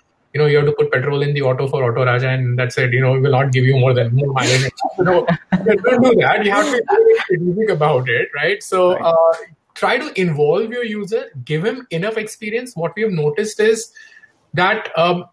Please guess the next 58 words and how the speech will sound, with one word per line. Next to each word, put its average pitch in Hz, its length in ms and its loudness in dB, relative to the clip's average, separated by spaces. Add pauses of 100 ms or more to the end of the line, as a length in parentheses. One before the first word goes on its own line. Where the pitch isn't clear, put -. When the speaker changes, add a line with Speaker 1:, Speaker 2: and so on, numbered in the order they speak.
(120)
Speaker 1:
it 233 260 -8
takes 233 420 -2
approximately 220 1040 -2
seventy-two 214 840 -2
hours 170 400 0
of 175 300 -2
experience 160 680 -4
of 151 220 -2
your 165 160 0
game 147 300 -2
for 170 120 -2
a 165 60 0
person 147 400 -4
to 175 100 -2
make 143 200 -2
a 156 40 2
decision 139 440 -2
on 151 80 0
whether 135 220 2
they 143 80 -2
would 139 120 -4
want 123 160 -2
to - 60 -4
put 131 180 -6
money 123 160 -4
inside 123 240 -4
the 120 60 -10
game - 200 -16
or - 60 -20
not. - 60 -20 (580)
That 151 180 0
is 208 200 2
the 190 160 0
benchmark 160 480 2
that 143 200 0
we 151 180 2
have 156 240 -2
noticed, 135 600 -4
you 143 80 -8
know, 135 260 -8
in, 151 280 -4
in 156 220 0
gaming 196 280 2
at 147 120 -2
large, 151 280 0
not 165 200 -2
just 180 220 -8
ours, 139 280 -4
but 151 140 -4
with 151 100 -8
all 139 200 -6
the 151 140 -6
other 139 140 -6
partners 135 380 -8
that 135 140 -12
we 127 100 -12
talk 151 260 -6
to 147 260 -6